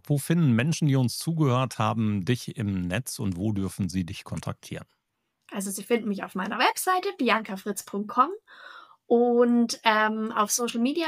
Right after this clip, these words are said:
Speaker 2: bin ich am aktivsten im Moment eigentlich auf Instagram unter Hashtag Bianca Fritz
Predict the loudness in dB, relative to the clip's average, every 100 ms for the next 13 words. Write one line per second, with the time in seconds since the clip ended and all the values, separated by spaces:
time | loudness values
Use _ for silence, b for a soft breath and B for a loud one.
0 | -4 -6 -6 -6 -6 -6 -6 -4 -2 -2
1 | -4 -4 -2 0 2 0 0 -2 -4 -4
2 | -2 -4 -4 -4 0 0 0 -4 -6 -8
3 | -8 -4 -2 0 0 0 0 0 0 -4
4 | -8 -8 -8 -8 -6 -8 -12 -12 -12 -8
5 | -8 -10